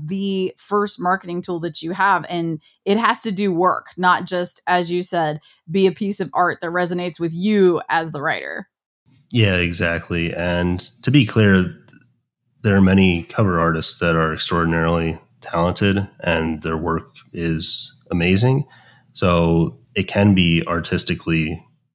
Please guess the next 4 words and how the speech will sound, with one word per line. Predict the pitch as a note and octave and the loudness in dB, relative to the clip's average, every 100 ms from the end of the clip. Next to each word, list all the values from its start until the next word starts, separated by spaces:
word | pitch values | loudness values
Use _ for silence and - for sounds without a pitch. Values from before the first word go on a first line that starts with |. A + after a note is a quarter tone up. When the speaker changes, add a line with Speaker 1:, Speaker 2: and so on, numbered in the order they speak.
| _ _ _ _ _ _ _ - | _ _ _ _ _ _ _ -14
Speaker 2:
appealing | F#2 F#2+ F2+ E2+ E2 - - - - _ _ _ _ _ _ | -4 0 2 2 0 -2 -8 -14 -16 _ _ _ _ _ _
while | - F2 F2 E2+ D#2+ D#2 | -8 0 2 4 2 -2
hitting | - F2 E2 D#2 D2+ - _ _ _ _ _ _ - | -6 -6 -4 -2 -4 -10 _ _ _ _ _ _ -4
the | E2+ D#2+ D#2 D#2 | -2 -2 -6 -10